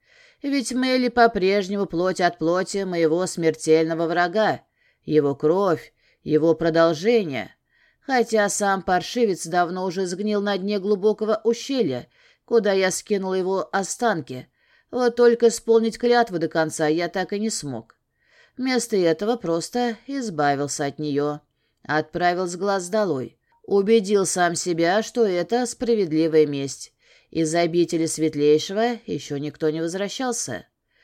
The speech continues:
Хотел ли на самом деле такой судьбы для Мелли? Или обманывал себя, а на деле подготавливая для нее лазейки? Тех драгоценностей хватило бы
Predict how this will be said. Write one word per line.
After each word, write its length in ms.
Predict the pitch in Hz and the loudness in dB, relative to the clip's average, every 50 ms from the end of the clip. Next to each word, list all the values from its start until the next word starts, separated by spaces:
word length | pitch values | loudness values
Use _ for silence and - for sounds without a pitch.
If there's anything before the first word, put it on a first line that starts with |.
| _ _ _ _ _ _ | _ _ _ _ _ _
Хотел 540 | - - 277 285 - - - 269 233 202 175 | -8 -4 -4 -4 -4 -4 0 2 2 4 4
ли 140 | 165 175 | 2 0
на 160 | 175 180 180 180 | 0 0 0 0
самом 380 | - - 185 180 190 190 196 | 0 -2 -2 -2 -2 -4 -2
деле 240 | 180 202 190 196 202 | -2 0 0 0 0
такой 340 | - 214 202 - - 220 202 | 0 -2 -2 0 0 -2 0
судьбы 380 | - 233 240 226 208 220 190 | 0 -4 -4 -2 0 0 0
для 220 | 151 160 185 202 214 | 0 0 0 0 0
Мелли? 460 | 220 202 151 139 135 131 127 - _ _ _ _ _ _ _ _ _ - | 0 0 0 -2 -2 -4 -8 -10 _ _ _ _ _ _ _ _ _ -2
Или 220 | - 151 160 165 | 2 4 4 4
обманывал 800 | 165 - - 175 190 175 185 196 190 180 165 165 160 156 156 160 | 2 2 2 0 0 0 0 -2 0 0 0 0 2 2 2 0
себя, 560 | 156 - - 170 160 175 190 226 262 254 214 _ _ - | 0 -2 -4 -2 -2 0 0 0 -2 -2 -4 _ _ -6
а 120 | - 160 156 | -4 -2 -2
на 180 | 156 156 151 | 0 -2 0
деле 280 | 143 156 165 160 175 165 | 2 2 2 2 2 0
подготавливая 880 | - 170 165 160 170 165 160 160 - 151 151 147 156 170 170 185 190 | -4 -6 -4 0 0 0 0 2 0 0 0 0 0 -2 -2 -2 -4
для 200 | 170 170 165 160 | -2 0 2 2
нее 380 | 156 165 160 160 175 180 165 - | 2 2 0 0 0 -2 -2 -4
лазейки? 840 | - 180 185 190 185 170 196 269 294 285 - - - 123 117 - _ _ _ _ _ _ _ _ _ | -4 -4 -4 -4 -4 -4 -4 -4 -4 -4 -4 -8 -12 -14 -14 -16 _ _ _ _ _ _ _ _ _
Тех 300 | - - 175 185 180 170 | -8 -4 -4 -2 -2 -2
драгоценностей 920 | 160 170 160 156 160 160 160 - - 226 233 220 185 170 151 - 170 170 | -2 -2 0 2 2 2 2 0 -2 0 0 0 -2 -6 -6 -4 -6 -6
хватило 540 | - - 170 170 165 165 - 196 190 185 190 | -4 -2 -2 -2 -2 -2 -4 -4 -4 -4 -4
бы 280 | 175 196 185 190 - | -4 -4 -4 -4 -4